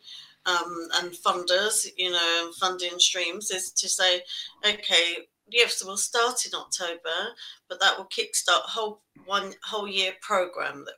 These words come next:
runs from October to September every year." Um, so we don't finish at the end of October, we keep going, but we launch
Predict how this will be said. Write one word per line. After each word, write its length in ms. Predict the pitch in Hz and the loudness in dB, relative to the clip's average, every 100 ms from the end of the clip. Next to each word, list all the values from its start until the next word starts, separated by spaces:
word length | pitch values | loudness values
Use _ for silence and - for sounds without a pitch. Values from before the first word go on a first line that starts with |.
| - | -2
runs 300 | 185 165 - | -2 0 -4
from 160 | 214 220 | -2 -8
October 400 | - - 185 180 | -4 -2 -2 -2
to 180 | 180 202 | -6 -4
September 680 | - 175 - - 170 165 160 - | -2 -2 -2 -4 -4 -4 -4 -4
every 300 | 165 160 160 | -6 -6 -4
year." 280 | 117 156 160 165 - - - - | -2 0 -2 -6 -10 -10 -8 2
Um, 460 | 180 175 175 170 170 - | 4 4 0 -6 -6 -4
so 200 | - 180 | -4 -2
we 100 | 190 | 0
don't 260 | 196 185 - - | 0 0 -8 -6
finish 520 | - 220 160 - - | -2 0 2 6 6
at 140 | - | 4
the 140 | 170 175 | 2 4
end 240 | 165 156 | 4 0
of 60 | - | -8
October, 500 | - - 165 156 151 | -10 -6 -4 -6 -8
we 200 | 156 165 | -10 -8
keep 280 | 147 175 - | -4 -4 0
going, 460 | 170 160 135 147 _ _ | 0 0 -4 -8 _ _
but 160 | - - | -12 -8
we 200 | 175 170 185 | -8 -8 -2
launch 600 | 196 226 175 - - | 2 4 4 8 8